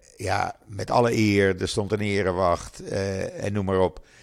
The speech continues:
Ja, gewoon zo, eh, zoals het hoofd hoort, maar het is toch wel bijzonder. En wat mooi was, ze vlogen over Saoedi-Arabië en de piloot kondigde dat aan van het El Al-toestel.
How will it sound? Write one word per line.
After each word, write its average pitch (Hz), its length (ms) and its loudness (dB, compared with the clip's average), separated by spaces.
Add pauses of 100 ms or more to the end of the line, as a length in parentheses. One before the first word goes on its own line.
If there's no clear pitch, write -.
(340)
Ja, 85 220 -6
gewoon 85 480 -6
zo, 80 420 0
eh, 82 220 -4
zoals 90 340 2
het 87 120 -6
hoofd 92 420 2 (180)
hoort, 110 420 4
maar 85 200 -2
het - 180 -6
is 87 140 -4
toch 78 140 -2
wel 82 200 0
bijzonder. 80 500 -2
En 82 260 -2 (340)
wat 98 180 2
mooi 151 260 8
was, 82 320 2 (720)
ze - 160 -4
vlogen 139 420 8
over 107 320 6
Saoedi-Arabië 98 1000 4
en 92 540 0
de 92 140 -8
piloot 101 400 2
kondigde 85 440 -2
dat 76 200 0
aan 101 280 0
van 90 160 -4
het 76 120 -4
El 78 220 0
Al-toestel. 78 840 -4